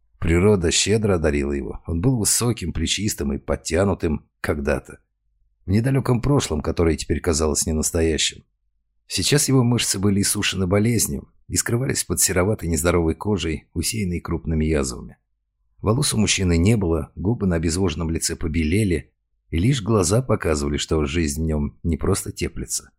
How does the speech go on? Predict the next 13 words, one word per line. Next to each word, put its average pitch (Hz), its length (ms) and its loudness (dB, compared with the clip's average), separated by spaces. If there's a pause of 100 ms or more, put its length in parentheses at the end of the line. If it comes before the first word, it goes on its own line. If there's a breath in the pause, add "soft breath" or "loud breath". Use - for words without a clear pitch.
пылает. 73 500 -6 (920)
Эти 90 280 -6
глаза 90 480 0
никак 92 340 0
не 92 80 2
вязались 78 380 2
с - 100 0
образом 80 420 0
смертника, 92 640 -2 (120)
доживающего 90 720 -2
свои 78 260 -2
последние 78 600 -2
дни. 69 320 -8